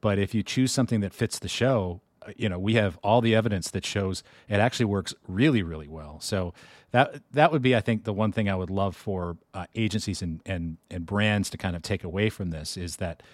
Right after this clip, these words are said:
that these things can work if the creative execution works. Uh, but then just to kind of go back to my previous point, it would be to think about, uh, the, you know, the choice between a host read ad and an announcer read ad and doing a live read,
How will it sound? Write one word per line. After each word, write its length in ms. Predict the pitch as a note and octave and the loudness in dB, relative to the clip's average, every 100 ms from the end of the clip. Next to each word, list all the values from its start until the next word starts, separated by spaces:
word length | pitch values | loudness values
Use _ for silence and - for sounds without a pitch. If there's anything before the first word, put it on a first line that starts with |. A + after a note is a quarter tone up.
| - - _ - | -20 -20 _ -8
that 160 | G#2 F#2 | -4 2
these 200 | A#2+ - | 2 2
things 200 | B2 - | 0 0
can 140 | G2 | -2
work 300 | G#2+ G#2 - - _ _ _ | 2 0 -2 -18 _ _ _
if 140 | A2+ - | -6 -6
the 80 | |
creative 400 | - A2+ A2 G2 | -6 -2 0 0
execution 720 | F#2+ - - - G2 F#2+ D#2 - _ | -2 -6 -8 -4 -4 -4 -8 -12 _
works. 460 | - F2+ D2+ - - _ - - - | -10 -10 -10 -12 -12 _ -20 -20 -4
Uh, 200 | A2+ G#2 | 0 2
but 140 | F#2+ | 2
then 280 | C#3 D3 C#3 A2 | 4 4 4 0
just 220 | C#3 - | -4 -4
to 80 | - | 0
kind 180 | C#3 | 2
of 60 | A2+ | 2
go 60 | G#2+ | 2
back 220 | A2 G#2+ | 2 2
to 60 | G#2+ | 0
my 260 | G2+ F#2 - | 0 -2 -4
previous 360 | - C3 A#2+ G#2 | 0 0 0 -4
point, 320 | - F#2 D#2+ _ _ _ - | -6 -8 -8 _ _ _ -8
it 140 | A#2 | -4
would 100 | B2 | 0
be 120 | G#2+ A#2+ | 2 2
to 80 | |
think 240 | G#2 D#3 D3 | 2 0 2
about, 340 | A#2+ A2+ G#2 _ _ _ _ _ - | 4 4 2 _ _ _ _ _ -6
uh, 320 | G#2+ F#2 F#2 - | -2 -2 -4 -4
the, 300 | G2+ G#2+ G#2 | -2 -2 -2
you 80 | G#2+ | -4
know, 120 | F#2 | -4
the 160 | G#2+ | -6
choice 500 | G2+ - C3 B2 G#2 | -6 -2 0 2 0
between 460 | - - A2+ G2+ G2 - | -6 -8 -4 -4 -4 -6
a 100 | F#2 | -2
host 280 | A2 - | -2 -2
read 140 | A2 F#2+ | -2 0
ad 380 | F#2 F#2 F2 - | -2 -2 -6 -8
and 120 | G2 F#2 | -6 -4
an 120 | F2+ | -2
announcer 420 | F#2 G2+ F#2+ G2+ | 0 0 -2 -4
read 180 | F2+ F2 | -2 -2
ad 280 | F2 F2 E2+ | -2 -4 -4
and 100 | E2+ | -4
doing 180 | F#2 | -6
a 60 | E2 | -6
live 340 | E2+ F2+ E2+ | -4 -4 -4
read, 360 | F2+ G2 F2 D#2 | -4 -2 -4 -6